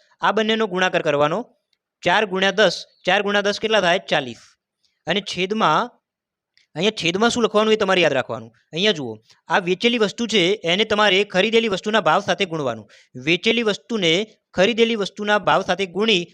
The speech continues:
અને છેદમાં લખવાનું. તો ચાર ગુણ્યા દસ કેટલા થાય? ચાલીસ થાય, એને છેદમાં લખવાનું. બરાબર? ટકામાં લાવવા માટે આને આપણે સો વડે ગુણી દેવાનું. હવે જુઓ,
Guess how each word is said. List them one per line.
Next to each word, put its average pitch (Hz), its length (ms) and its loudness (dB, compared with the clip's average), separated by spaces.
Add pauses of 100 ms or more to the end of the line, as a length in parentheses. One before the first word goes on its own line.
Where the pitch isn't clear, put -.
અને 175 140 -4
છેદમાં 180 360 -4
લખવાનું. 110 320 -8 (180)
તો - 60 -12 (140)
ચાર 196 260 2
ગુણ્યા 196 400 -2
દસ 208 160 0
કેટલા 214 240 0
થાય? 165 220 0 (100)
ચાલીસ 165 300 -4
થાય, 214 280 0
એને 175 100 -4
છેદમાં 143 360 -8
લખવાનું. 107 360 -16 (240)
બરાબર? 220 260 0 (320)
ટકામાં 220 320 2
લાવવા 202 260 4
માટે 208 140 2
આને 190 180 2
આપણે 185 280 0
સો 190 120 4
વડે 156 200 0 (340)
ગુણી 160 340 -4
દેવાનું. 110 280 -12 (460)
હવે 180 140 2
જુઓ, 127 200 -10